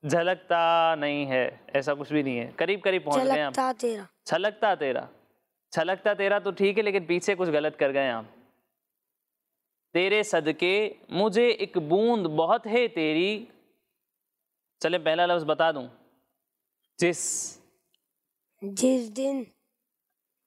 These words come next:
Speaker 2: جس دن۔
Speaker 1: جس دن۔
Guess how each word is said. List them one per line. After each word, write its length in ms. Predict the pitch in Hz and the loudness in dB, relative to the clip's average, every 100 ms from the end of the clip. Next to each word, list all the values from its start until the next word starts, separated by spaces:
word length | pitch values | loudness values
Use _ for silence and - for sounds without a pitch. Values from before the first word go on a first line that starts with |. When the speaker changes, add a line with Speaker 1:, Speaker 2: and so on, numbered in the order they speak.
| _ _ _ _ - | _ _ _ _ -16
Speaker 2:
جس 520 | 202 262 269 247 214 | -2 2 2 0 2
دن۔ 540 | 277 294 294 269 240 | 4 4 4 2 -2
Speaker 1:
جس 420 | 208 151 185 147 151 | -2 0 0 -2 0
دن۔ 300 | 185 214 | 0 0